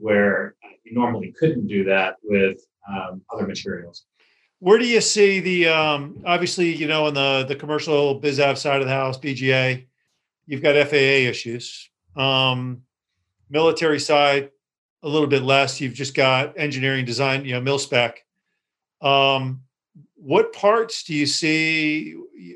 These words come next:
Speaker 2: you know, where do you see it going in the airplanes? You've got the micro vanes on, on some
Speaker 1: Yeah.
Speaker 2: airplanes. Where do you see it going into the airplane? How's the F A A?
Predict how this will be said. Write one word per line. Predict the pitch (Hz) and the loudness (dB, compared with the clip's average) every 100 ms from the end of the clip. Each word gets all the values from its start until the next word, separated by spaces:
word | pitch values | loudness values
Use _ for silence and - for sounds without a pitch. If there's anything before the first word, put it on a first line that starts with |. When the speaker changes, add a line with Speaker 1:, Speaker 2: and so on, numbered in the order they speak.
| - | -12
Speaker 2:
you | 151 147 | -2 0
know, | |
where | 160 | 0
do | 202 | -2
you | 190 | -2
see | - | 0
it | 180 | 0
going | 170 170 156 | 0 -2 -2
in | |
the | 147 | 0
airplanes? | 160 165 131 120 | 0 0 -4 -6
You've | 127 127 | -6 0
got | 147 147 | 0 0
the | |
micro | 131 139 156 | -2 -2 0
vanes | 139 147 147 131 | 0 2 0 -2
on, | 135 135 135 131 131 - _ _ _ | -2 -2 -2 -4 -6 -10 _ _ _
on | 147 | -6
some | 127 | 0
Speaker 1:
Yeah. | 139 | 2
Speaker 2:
airplanes. | 139 156 143 147 143 - _ _ _ _ | 2 -2 -2 -4 -8 -20 _ _ _ _
Where | 160 175 | -2 -2
do | |
you | 190 | 0
see | 185 220 | 0 2
it | 180 | 2
going | 180 180 165 | 2 -2 -4
into | 160 | -6
the | 139 | -2
airplane? | 143 160 165 165 165 165 151 | 0 -2 -4 -2 0 -2 -2
How's | 151 151 | 0 0
the | 151 156 | 0 0
F | 151 | 0
A | 156 143 147 | 0 0 2
A? | 160 160 156 160 156 | 2 0 -2 -6 -14